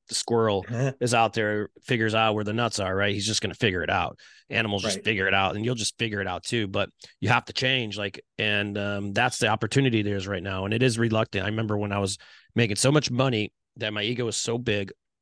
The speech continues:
Speaker 2: Hmm.
Speaker 1: that I was my own worst enemy.
Speaker 2: Yeah.
Speaker 1: And what,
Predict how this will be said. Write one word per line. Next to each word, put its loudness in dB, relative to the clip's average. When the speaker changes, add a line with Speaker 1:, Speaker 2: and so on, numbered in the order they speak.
Speaker 2:
Hmm. -2
Speaker 1:
that 4
I 4
was 2
my -2
own -2
worst -4
enemy. -4
Speaker 2:
Yeah. 2
Speaker 1:
And -4
what, -2